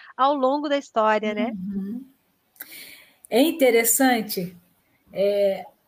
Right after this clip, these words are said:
Speaker 2: uma palavra que você colocou, né? Que é a invisibilidade. É, há um tempo atrás, é, lá no ano de dois mil, acho que foi isso,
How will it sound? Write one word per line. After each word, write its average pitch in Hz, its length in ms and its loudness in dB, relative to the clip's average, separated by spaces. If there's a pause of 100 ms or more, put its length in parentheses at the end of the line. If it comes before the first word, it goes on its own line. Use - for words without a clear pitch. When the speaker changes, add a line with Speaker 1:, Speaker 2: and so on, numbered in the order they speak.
(300)
Speaker 2:
uma 233 220 2
palavra 226 480 4
que 254 140 0
você 240 260 0
colocou, 220 640 2
né? 254 340 -2
Que 214 80 -2
é 208 240 -2
a 220 100 -10
invisibilidade. 220 1300 -2 (600)
É, 190 240 0
há 247 140 0
um 359 140 -2
tempo 220 260 -2
atrás, 190 800 0 (600)
é, 185 300 -12
lá 208 180 -4
no 254 140 0
ano 220 260 -2
de 202 140 -2
dois 196 320 -2
mil, 214 480 -2
acho 220 220 -8
que - 80 -10
foi 202 180 -2
isso, 220 460 -6